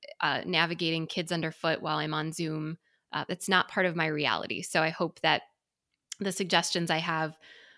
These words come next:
uh, are helpful and not tone deaf, because I absolute-, absolutely recognize that we are all having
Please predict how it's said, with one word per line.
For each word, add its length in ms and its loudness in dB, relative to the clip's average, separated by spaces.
uh, 120 4
are 140 6
helpful 480 4
and 140 2
not 240 -2
tone 280 0
deaf, 360 -2
because 260 -4
I 80 4
absolute-, 640 2
absolutely 580 4
recognize 640 2
that 280 0
we 160 -4
are 160 -2
all 200 -2
having 520 -2